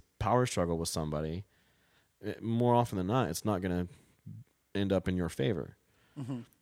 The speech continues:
Speaker 1: And then secondary to that, like, you have, you, you work for somebody, right? If you're just a bartender, you have a manager, and your manager has an owner, and you have investors that you have to answer to.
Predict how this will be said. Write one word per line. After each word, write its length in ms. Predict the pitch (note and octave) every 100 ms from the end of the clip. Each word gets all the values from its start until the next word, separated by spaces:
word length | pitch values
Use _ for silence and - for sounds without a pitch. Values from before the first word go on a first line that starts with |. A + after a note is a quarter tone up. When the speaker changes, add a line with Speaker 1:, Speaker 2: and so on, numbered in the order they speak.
| _ _ _ -
Speaker 1:
And 80 | G#2
then 100 | G#2
secondary 420 | - F#3 A2 F#2
to 40 |
that, 240 | F2+ F#2 - _ -
like, 300 | G2 F#2+ - _ - A2
you 160 | A#2 C#3
have, 280 | C#3+ C3 A2+
you, 200 | B2 G#2+
you 140 | A#2+
work 260 | A2 B2 B2
for 140 | - F#2
somebody, 440 | F2 D2+ C#2+ D2 _ _
right? 220 | F2+ F2+ F2
If 120 | -
you're 60 | C#3
just 180 | A2+ G2
a 40 |
bartender, 340 | G2+ G2 F2+
you 160 | F#2 A2
have 200 | G2 F#2
a 20 |
manager, 320 | E2+ E2+ D#2+
and 80 | D#2+
your 100 | F#2
manager 280 | F#2+ F#2 F2+
has 160 | F2+ E2+
an 80 |
owner, 200 | E2 D#2+
and 80 | D#2+
you 120 | F2
have 260 | F#2 F2 E2+
investors 460 | E2 E2+ F2+ F2+ E2+
that 80 |
you 100 | F2+
have 100 | F2+ -
to 80 |
answer 260 | E2+ F#2+ F#2+
to. 220 | D#2 D2+